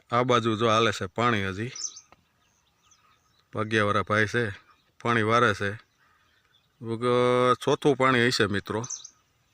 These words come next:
ઓલે વખતે લગભગ ત્રીજું પાણી હતું તો ખાતર આગળ હાલતું ને પાછળ પાણી ચાલતું હતું ને આજ વખતે પાણી ચાલે છે.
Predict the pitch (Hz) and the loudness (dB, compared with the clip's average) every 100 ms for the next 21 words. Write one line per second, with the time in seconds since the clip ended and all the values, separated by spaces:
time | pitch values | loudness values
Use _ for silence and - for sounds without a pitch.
0 | _ _ _ _ _ _ _ _ _ _ | _ _ _ _ _ _ _ _ _ _
1 | - 127 127 127 131 123 123 117 123 104 | -10 0 2 2 2 2 2 2 -2 -2
2 | 131 147 135 120 120 110 117 107 98 98 | -2 0 0 2 2 2 0 -2 -4 -2
3 | - 127 127 127 123 131 131 135 135 139 | 0 2 4 6 6 6 4 4 2 -2
4 | 135 120 98 120 - 120 - 127 123 113 | -2 -2 0 0 2 0 0 0 0 0
5 | 107 101 98 120 123 107 - - 117 - | 0 -2 -6 -6 -6 -8 -6 -6 -6 -4
6 | 120 - 113 113 113 107 120 123 110 - | -4 -2 -2 0 0 -2 0 2 2 -2
7 | 101 98 101 | -6 -6 -6